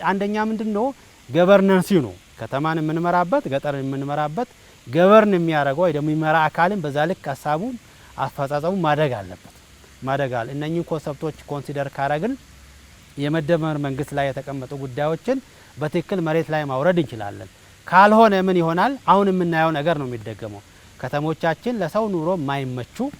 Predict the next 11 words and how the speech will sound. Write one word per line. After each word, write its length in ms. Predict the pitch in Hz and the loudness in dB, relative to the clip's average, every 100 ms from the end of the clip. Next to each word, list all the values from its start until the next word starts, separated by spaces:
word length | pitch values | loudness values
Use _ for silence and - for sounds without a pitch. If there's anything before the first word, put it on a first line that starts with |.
| - - - - - | -20 -20 -20 -20 -14
እ፣ 100 | 120 120 117 113 110 113 - - - | -10 -8 -6 -8 -8 -12 -16 -20 -14
አየ-፣ 300 | - 131 143 | -6 -6 -4
እ፣ 100 | 143 135 127 - - - | -6 -6 -8 -12 -18 -8
በብዙ 400 | 151 214 226 247 226 | 0 2 2 0 0
ነገር 260 | 202 170 190 | 0 2 0
ከ-፣ 160 | - 170 - | -2 -12 -14
ከከተማ 440 | 156 156 160 165 165 | -12 -10 -8 -6 -4
መስፈርት 360 | 160 139 160 147 | -6 -8 -10 -8
በታች 320 | 135 170 175 | -4 0 0
የሆኑ 240 | 156 156 190 | 0 2 4
ይሆናሉ። 400 | 175 120 104 92 | 4 0 -6 -12